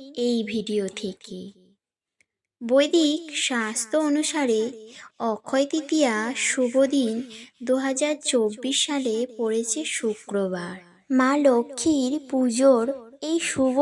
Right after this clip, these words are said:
দিনে অক্ষয় তৃতীয়া পড়ায় তার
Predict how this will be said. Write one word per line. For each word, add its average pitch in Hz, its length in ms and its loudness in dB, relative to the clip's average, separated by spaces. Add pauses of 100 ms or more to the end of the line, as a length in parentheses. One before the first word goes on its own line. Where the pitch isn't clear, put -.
দিনে 311 360 6 (360)
অক্ষয় 240 460 2
তৃতীয়া 311 500 4 (500)
পড়ায় 254 520 2 (240)
তার 254 180 -4